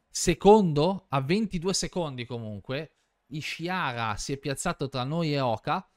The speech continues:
Quindi comunque pr-, primi tre, bene. Kamada lo facciamo andare da solo, perché ha un cinquantanove.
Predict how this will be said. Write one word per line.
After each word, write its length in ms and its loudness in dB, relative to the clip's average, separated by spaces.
Quindi 200 -4
comunque 460 2
pr-, 220 -8
primi 300 -6
tre, 300 -6
bene. 600 -6
Kamada 920 0
lo 180 0
facciamo 340 -4
andare 220 -4
da 80 -6
solo, 420 -2
perché 320 -10
ha 120 -6
un 160 -10
cinquantanove. 880 -10